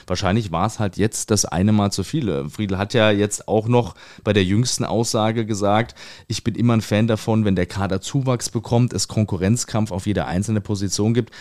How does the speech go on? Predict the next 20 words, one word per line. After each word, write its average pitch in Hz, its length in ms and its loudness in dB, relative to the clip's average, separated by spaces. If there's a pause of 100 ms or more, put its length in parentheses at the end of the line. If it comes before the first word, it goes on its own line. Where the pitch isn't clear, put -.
(240)
Wir 101 120 0
brauchen 120 380 4
noch 120 140 2
Zugänger, 127 560 0
aber 98 200 -4
ich - 200 -6
bin 120 120 2
es 110 140 0
nicht, 123 240 -2
der 110 80 0
dafür 104 240 -2
verantwortlich 104 600 -2
ist. 107 180 -4
Da 90 60 0
muss 107 180 -2
man 98 140 -2
andere 110 280 -4
Personen 87 360 -2
befragen.“ 80 380 -4
Genau, 104 340 2